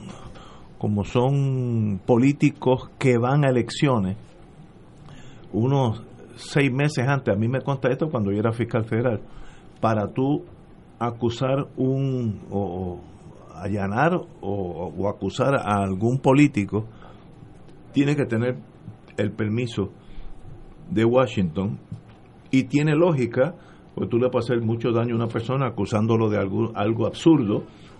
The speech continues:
le arruina su carrera política y luego sale que no hay causa. Así que eso tenía sentido, pero lo que ha cambiado es que en mi tiempo eran seis meses,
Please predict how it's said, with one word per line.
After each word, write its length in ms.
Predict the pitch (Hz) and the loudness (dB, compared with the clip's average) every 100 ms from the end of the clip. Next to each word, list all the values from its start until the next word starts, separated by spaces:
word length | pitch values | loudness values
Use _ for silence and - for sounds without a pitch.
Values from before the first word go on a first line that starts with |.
| - | -6
le 80 | 104 | -4
arruina 380 | 92 104 113 113 | -2 0 0 0
su 160 | 113 | -2
carrera 360 | 104 101 107 107 | -4 -2 0 -2
política 420 | 110 113 117 147 | 0 -2 0 0
y 60 | 107 | 2
luego 220 | 110 113 | 0 0
sale 380 | 110 107 107 101 | 0 0 0 -2
que 100 | 101 | -2
no 80 | 104 | -2
hay 120 | 101 | -2
causa. 460 | 135 165 - 80 78 - - - | 2 2 0 -8 -10 -18 -18 -8
Así 200 | 104 110 | -6 0
que 80 | |
eso 180 | 147 185 | 2 2
tenía 260 | - 147 156 | 2 2 2
sentido, 520 | 160 123 135 120 98 | 2 0 0 0 0
pero 220 | 127 180 202 | 4 6 8
lo 140 | 139 | 6
que 80 | - | 4
ha 80 | 165 | 2
cambiado 560 | 175 180 208 190 277 | 2 4 4 4 2
es 100 | 190 - - - - - | 0 -2 -18 -20 -20 -2
que 120 | 143 | 2
en 100 | 123 | 4
mi 160 | 127 123 | 4 2
tiempo 640 | 117 190 220 202 151 156 | 4 6 6 4 4 4
eran 300 | 120 131 147 | 6 4 4
seis 260 | 143 147 143 | 4 4 4
meses, 460 | 151 180 160 131 | 4 2 0 -2